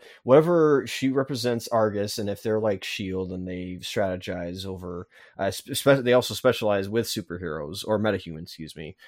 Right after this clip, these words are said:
uh, that's her department, there we go, she, she represents the department, and so she's, like, giving,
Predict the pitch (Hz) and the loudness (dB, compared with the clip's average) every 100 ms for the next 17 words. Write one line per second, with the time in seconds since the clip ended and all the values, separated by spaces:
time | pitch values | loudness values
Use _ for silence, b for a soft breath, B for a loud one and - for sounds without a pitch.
0 | B - 104 98 98 101 - 117 98 101 | B -2 0 0 0 -2 -2 -2 -4 2
1 | 123 90 69 - 85 58 - - 98 98 | 2 2 -4 -8 -6 -6 -10 -10 -10 -10
2 | 107 120 117 107 104 104 - 90 - 92 | -8 -2 -2 0 -4 -6 -8 -14 -8 -6
3 | 87 80 87 - 85 - 92 87 92 - | -6 -10 -10 -8 -8 -10 -10 -10 -10 -10
4 | 92 82 76 82 | -12 -12 -14 -16